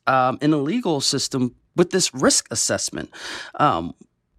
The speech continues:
the tool has already proven to be, uh, to disproportionately impact, um,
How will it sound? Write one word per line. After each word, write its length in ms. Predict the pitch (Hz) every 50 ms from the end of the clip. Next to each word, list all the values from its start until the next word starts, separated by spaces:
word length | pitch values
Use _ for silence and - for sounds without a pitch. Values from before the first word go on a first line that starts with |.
| _ _ _ _ _ 135
the 300 | 156 160 - 165 170 202
tool 480 | 196 - - 294 311 320 320 311 294 262
has 460 | 190 226 214 202 196 196 196 185 165
already 480 | - 180 185 202 202 185 185 185 180 170
proven 640 | 139 _ - - - 170 175 170 151 156 160 156 151
to 60 | 151
be, 520 | - 143 143 139 139 139 135 135 131 123 - - - - - - -
uh, 140 | 127 131 120
to 120 | - - 123
disproportionately 1000 | 117 165 170 - - 170 160 - - 156 151 156 - 156 135 101 87 135 139 131
impact, 720 | - 135 131 127 - - 127 110 107 110 - - - - - -
um, 640 | 110 107 95 107 104 - - - 76 67 71 -